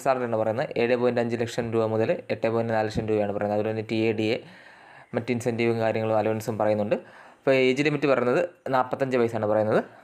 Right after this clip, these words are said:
അടുത്തത് ടെറിട്ടറി സെയിൽസ് ഇൻചാർജ്, ടി എസ് ഐ. നിലവിലെ വേക്കൻസി നാല് വേക്കൻസിയാണ് പറയുന്നത്. ലൊക്കേഷൻ നോക്കാം,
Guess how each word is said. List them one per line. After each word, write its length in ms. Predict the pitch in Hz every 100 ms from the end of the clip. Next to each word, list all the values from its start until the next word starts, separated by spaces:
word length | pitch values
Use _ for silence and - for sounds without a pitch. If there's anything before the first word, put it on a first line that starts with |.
| - -
അടുത്തത് 300 | - 139 131 135 - - - _ _ _ 151
ടെറിട്ടറി 360 | 147 170 165
സെയിൽസ് 380 | 165 143 135 -
ഇൻചാർജ്, 460 | 131 123 104 98 - - 135
ടി 60 | 135
എസ് 160 | 131 123
ഐ. 40 | - - _ - - 123
നിലവിലെ 240 | 127 131 123
വേക്കൻസി 280 | 123 123 123
നാല് 200 | 117 123 120
വേക്കൻസിയാണ് 440 | 117 117 113 110 104
പറയുന്നത്. 280 | 104 110 110
ലൊക്കേഷൻ 260 | 117 117 110
നോക്കാം, 180 | 104